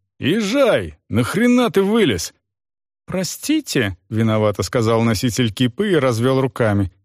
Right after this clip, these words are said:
«Я здесь первый раз. Думал, надо платить при выезде. Не подскажете, где касса?»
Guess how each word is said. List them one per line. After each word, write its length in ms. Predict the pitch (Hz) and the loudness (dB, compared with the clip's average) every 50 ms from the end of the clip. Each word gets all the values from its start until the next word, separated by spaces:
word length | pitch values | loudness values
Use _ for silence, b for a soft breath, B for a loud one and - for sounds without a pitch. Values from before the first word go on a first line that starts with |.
| _ | _
«Я 380 | _ - 107 110 117 147 185 196 | _ -6 -4 -2 -2 -2 -2 -4
здесь 340 | 190 170 175 208 226 208 - | -4 -4 -2 -2 -2 -2 -6
первый 460 | - - 170 208 240 247 247 226 185 | -6 -4 -4 -4 -2 -2 0 0 0
раз. 320 | 180 208 277 294 269 - _ _ _ _ _ _ _ | 0 -2 -2 -4 -6 -8 _ _ _ _ _ _ _
Думал, 440 | 190 175 254 330 320 330 339 330 311 | -4 0 2 2 2 2 0 2 2
надо 280 | 302 311 311 302 277 294 | 2 2 2 0 0 -2
платить 480 | - - 285 269 - - 294 262 - | -2 0 -2 0 0 -2 -4 -2 -2
при 140 | - 247 240 | -2 -2 0
выезде. 680 | 202 196 294 320 311 285 196 127 101 92 92 98 90 - _ _ _ _ | 0 0 0 0 0 0 0 -2 -2 -4 -6 -6 -6 -6 _ _ _ _
Не 160 | - 147 147 143 | 0 0 0 2
подскажете, 760 | - 139 - - - - 110 117 143 220 240 - - 349 311 | 0 -2 -4 -2 -2 0 0 0 0 -2 -6 -2 -2 -2 0
где 160 | 285 - 349 | 0 -2 -2
касса?» 540 | - - 160 120 98 87 - - - 95 | -2 0 -2 0 0 -2 -4 -6 -6 -6